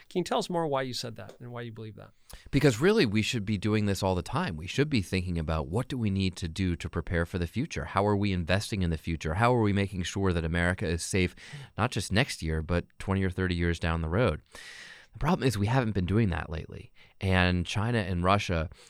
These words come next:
Speaker 2: are not only catching up to us in many defense technologies, they're trying to leapfrog right ahead of us. And that presents a major national security threat to us, uh, just a few years down the road.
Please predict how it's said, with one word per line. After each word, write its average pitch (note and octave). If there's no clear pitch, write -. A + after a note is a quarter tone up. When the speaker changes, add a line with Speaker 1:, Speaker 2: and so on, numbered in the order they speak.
Speaker 2:
are E2
not A2
only C3+
catching -
up G2+
to C#2+
us -
in D#2+
many F2
defense D#2+
technologies, D#2+
they're D#2+
trying G2
to F2+
leapfrog E2
right E2+
ahead D#2+
of D2
us. -
And F2
that G#2+
presents G2
a E2+
major E2+
national D#2+
security E2+
threat -
to D#2+
us, D2+
uh, F2
just E2+
a E2
few F2
years D2+
down D2
the C#2+
road. C#2+